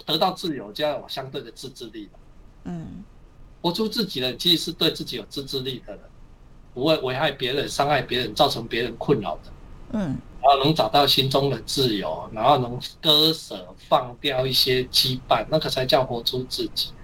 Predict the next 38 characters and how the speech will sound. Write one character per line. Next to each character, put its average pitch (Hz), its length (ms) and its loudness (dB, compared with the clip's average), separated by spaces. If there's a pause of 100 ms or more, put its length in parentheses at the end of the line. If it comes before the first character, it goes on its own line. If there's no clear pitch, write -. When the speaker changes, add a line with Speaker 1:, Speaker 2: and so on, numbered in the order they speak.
(360)
Speaker 1:
行 165 280 4
有 139 240 2
余 147 180 0
力， 165 280 2
还 147 180 2
能 143 220 -2
做 151 260 6
一 147 60 4
些 147 180 4
让 151 240 4
别 135 160 4
人 143 220 0
因 143 100 -2
为 143 140 2
你 110 80 -6
人 113 180 -4
生 135 180 -2
都 131 120 -2
会 127 100 -6
不 113 260 -2
一 107 100 -8
样， 127 200 -6
那 156 80 0
个 151 100 -4
才 131 160 -8
叫 143 160 0
自 143 200 -8
己 - 200 -8
啊。 - 140 -12 (300)
Speaker 2:
哦， 208 880 -6
是。 - 380 -8
Speaker 1:
嗯。 - 200 -8 (540)
Speaker 2:
所 233 180 4
以 294 160 6
老 254 220 6
师 247 340 2
觉 202 340 -2
得 196 580 6